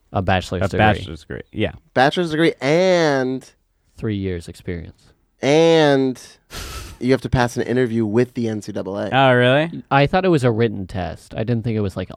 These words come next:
Speaker 1: interview
Speaker 3: No, I think it was
Speaker 1: also.
Speaker 3: an interview. I think
Speaker 1: Wow.
Speaker 3: you had to, like, talk to them and then you had to be approved.
Speaker 2: Really?
Speaker 3: By the way, those were rescinded today. They, they pulled it back
Speaker 2: Oh, yeah.
Speaker 3: today.
Speaker 2: I'm,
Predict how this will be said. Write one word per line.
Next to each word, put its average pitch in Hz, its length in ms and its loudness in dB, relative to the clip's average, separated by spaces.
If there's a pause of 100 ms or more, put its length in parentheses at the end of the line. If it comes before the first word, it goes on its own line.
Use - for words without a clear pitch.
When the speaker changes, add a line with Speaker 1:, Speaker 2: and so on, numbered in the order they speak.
(120)
Speaker 1:
interview 104 160 -2
Speaker 3:
No, 175 160 4
I 220 80 2
think 165 80 -2 (120)
it 359 40 0
was 392 120 0
Speaker 1:
also. - 40 0
Speaker 3:
an 139 80 0
interview. 139 460 -2
I 90 80 -4
think 156 100 -2
Speaker 1:
Wow. 175 40 -4
Speaker 3:
you 220 60 0
had 214 40 2
to, 190 80 0
like, 147 180 0
talk 170 300 0
to 123 100 -6
them 110 140 0
and 104 80 -2
then - 40 0
you 123 40 2
had 117 80 -2
to - 40 -10
be 120 60 0
approved. 120 460 -2
Speaker 2:
Really? 113 320 -2
Speaker 3:
By 226 100 4
the 226 80 2
way, 143 140 4
those 185 240 2
were 190 100 2
rescinded 139 480 0
today. 101 360 -4 (120)
They, 127 160 2
they 131 220 0
pulled 123 300 -2
it 165 40 0
back 202 200 4
Speaker 2:
Oh, - 20 4
yeah. 131 340 4
Speaker 3:
today. 151 120 0
Speaker 2:
I'm, 135 360 2